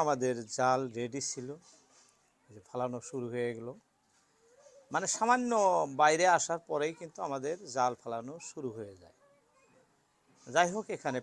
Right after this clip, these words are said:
পার থেকেই জাল ফালানো হয়, বেশি বাইরে যাওয়া হয় না। এই যে এইভাবে জাল, উম, ফেলতে বেশি সময় লাগে না, কিন্তু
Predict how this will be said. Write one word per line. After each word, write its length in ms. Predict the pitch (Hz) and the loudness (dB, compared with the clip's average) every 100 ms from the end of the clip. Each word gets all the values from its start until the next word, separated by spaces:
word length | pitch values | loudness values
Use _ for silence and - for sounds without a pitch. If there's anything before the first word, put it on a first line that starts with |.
| - | 2
পার 160 | 160 156 - | 4 4 -2
থেকেই 260 | 120 135 131 | -6 -6 -2
জাল 120 | 139 131 | -2 -2
ফালানো 240 | 127 127 135 | -8 -8 -8
হয়, 140 | 156 170 | -10 -6
বেশি 200 | 131 - 120 123 | -8 -8 -8 -6
বাইরে 240 | 120 123 120 | -6 -6 -6
যাওয়া 180 | 127 123 | -4 -4
হয় 140 | 131 147 | -8 -16
না। 60 | 190 - - - | -18 -20 -20 -14
এই 60 | 117 | -10
যে 60 | 127 | -6
এইভাবে 300 | 127 131 123 127 123 | -4 -4 -6 -6 -2
জাল, 160 | 123 123 135 _ _ _ _ - - 587 571 _ 494 480 440 _ _ _ _ 156 | -2 -4 -14 _ _ _ _ -20 -20 -20 -20 _ -20 _ _ _ _ _ _ -2
উম, 180 | 170 156 | 0 2
ফেলতে 260 | 190 202 226 185 | 2 2 2 4
বেশি 180 | 208 240 - | 2 2 -2
সময় 240 | 220 214 196 | 2 4 6
লাগে 160 | 143 123 | 6 4
না, 60 | 104 107 _ _ _ _ _ _ _ | -2 -10 _ _ _ _ _ _ _
কিন্তু 280 | 240 220 | -10 -6